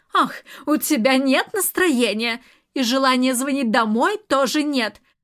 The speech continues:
А ты знаешь, что Анна приехать собирается?»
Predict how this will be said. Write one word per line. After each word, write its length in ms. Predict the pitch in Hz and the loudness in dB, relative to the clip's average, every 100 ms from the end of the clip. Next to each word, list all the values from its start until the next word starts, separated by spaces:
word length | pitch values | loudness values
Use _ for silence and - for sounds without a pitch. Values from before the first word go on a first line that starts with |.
| _ | _
А 120 | 233 | -6
ты 180 | 233 262 | -4 -2
знаешь, 540 | 226 262 392 240 220 - _ _ | -2 0 0 0 -2 -8 _ _
что 360 | - 339 - - | -4 -2 -2 0
Анна 360 | 370 269 226 | 0 2 0
приехать 520 | 214 247 254 233 233 226 | -2 0 0 0 -4 -2
собирается?» 640 | 233 254 233 - 254 214 | 0 2 0 0 -4 -6